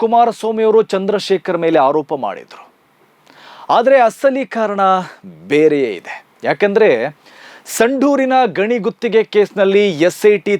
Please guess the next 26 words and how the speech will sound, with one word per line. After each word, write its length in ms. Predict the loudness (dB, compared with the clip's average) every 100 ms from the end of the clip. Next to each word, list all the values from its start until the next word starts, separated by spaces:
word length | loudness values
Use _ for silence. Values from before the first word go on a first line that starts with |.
| 0
ತನಗೆ 300 | 0 0 0 0 0
ಉರುಳಾಗಬಹುದು 680 | 2 4 2 -2 -6 -4 -4 -2
ಎಂಬ 140 | -2 -2 -2 -2
ಆತಂಕ 360 | -4 -4 -8 -4 -4 -4
ಕುಮಾರಸ್ವಾಮಿ 640 | -4 0 0 -2 -6 -6 -6
ಅವರಲ್ಲಿದೆ. 380 | -6 -8 -8 -12 -16 _ -20 -20 -20 -12 -4 -2
ಎಸ್ 140 | 0 0
ಐ 40 | 0
ಟಿ 80 | 0
ಅವರು 140 | 2 2 0
ತನಗೆ 260 | 0 2 2 2
ನೋಟಿಸ್ 340 | -2 -4 -4 -2
ಕೊಟ್ಟು 220 | 0 0 0 2
ಕರೆಸಿ 360 | 0 0 -2 0 -2
ವಿಚಾರಣೆ 420 | -4 0 0 0 0
ನಡೆಸಿರುವ 400 | -2 -4 -2 2 2 0
ಸಿಟ್ಟು 280 | -8 0 -2 0
ಕೂಡ 140 | 0 4 4
ಅವರಲ್ಲಿದೆ. 440 | 2 -4 -6 -12 -20 _ _ _ _ -10
ಈ 20 | -8 -2
ಪ್ರಕರಣದಲ್ಲಿ 600 | -2 0 0 0 0 0 -2 -2 -4
ಎಸ್ 140 | 0 0
ಐ 60 | 0
ಟಿ 80 | -4 -2 -2
ತನಗೆ 280 | -2 0 0 0 -6
ಗುಂಡಿ 300 | -4 -4